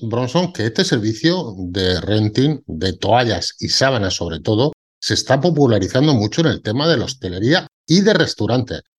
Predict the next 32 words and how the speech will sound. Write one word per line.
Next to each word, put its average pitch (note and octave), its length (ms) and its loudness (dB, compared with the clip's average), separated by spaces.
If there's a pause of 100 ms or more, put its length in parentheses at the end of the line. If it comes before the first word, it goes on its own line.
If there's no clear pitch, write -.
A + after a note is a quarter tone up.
(140)
Con B2 160 2
lo B2 100 0
cual, C#3+ 300 2
si - 260 2
ellos A#3+ 240 2
lo D#3 180 0
hacen, F#3 480 -2 (120)
probablemente D3 760 0
nosotros A2+ 540 -4
también D3+ 260 0
tengamos E3+ 400 0
que - 120 -2
pensar G#2 380 -4
en F#3 120 0
hacerlo. D3 540 -4 (340)
¿Por A#2 200 -6
qué? F3+ 240 0 (320)
Porque G#2 300 -4
es A#2+ 120 -2
un D3+ 100 4
servicio, C3 500 0
Bronson, C#3 500 -2
de B2 120 2
recogida, G#2+ 880 0 (300)
de B2+ 180 2
procesamiento, C3 960 2
entrega C3 960 0
incluso D3+ 580 2
de F3+ 120 0
sábana C#3+ 300 -2
y G3+ 60 -2
toalla, D3 400 0